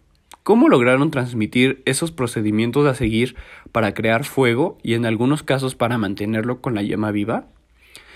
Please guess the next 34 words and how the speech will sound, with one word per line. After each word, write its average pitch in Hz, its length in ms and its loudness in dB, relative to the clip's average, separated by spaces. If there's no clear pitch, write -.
Al 180 140 2
final 226 300 2
de 269 60 2
esta 214 140 -2
sesión 143 500 0
generaremos 180 720 0
una 190 200 0
conclusión 165 760 0
de 139 120 0
acuerdo 127 320 0
a 127 40 0
este 131 180 -4
mismo 107 320 -4
caso, - 320 -10
en 131 120 0
donde 127 240 2
ustedes, 165 540 2
con 151 160 0
lo 131 80 0
reflexionado, 160 720 0
podrán 147 320 2
decidir 123 520 0
y 123 80 -4
suponer 127 540 -2
qué 202 160 2
metodología 151 920 0
se 165 180 -2
utilizó 143 560 -2
para 190 160 2
enseñar 151 560 0
a 123 160 -2
crear 113 300 -2
el 120 100 -4
fuego, 147 420 0